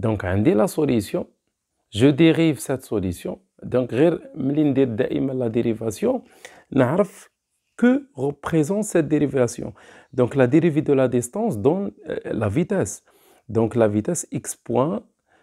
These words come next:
c'est-à-dire la vitesse à l'instant zéro, à l'instant t, c'est moins x max, ونخرج هاد deux P على T zéro, و la dérivée ديال الكوس هي moins sinus.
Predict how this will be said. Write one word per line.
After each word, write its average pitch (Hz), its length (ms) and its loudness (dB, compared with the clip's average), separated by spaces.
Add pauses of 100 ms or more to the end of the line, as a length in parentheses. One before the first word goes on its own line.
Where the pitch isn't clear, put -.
(140)
c'est-à-dire 113 460 2
la 110 120 2
vitesse 107 380 -4
à 107 60 -4
l'instant 98 460 -6
zéro, 87 500 -2
à - 100 -4
l'instant 117 380 0
t, - 100 -4 (640)
c'est - 240 -2
moins 120 520 2 (240)
x - 340 -8
max, 123 580 -2
ونخرج 123 500 0
هاد 110 200 -2
deux 113 120 0
P - 160 -4
على 101 220 2
T 113 220 -6
zéro, 104 500 -4 (800)
و 110 340 2
la 117 140 4
dérivée 117 340 2
ديال 107 160 2
الكوس 107 400 -6
هي 101 80 -2
moins 95 320 -2
sinus. 98 680 -4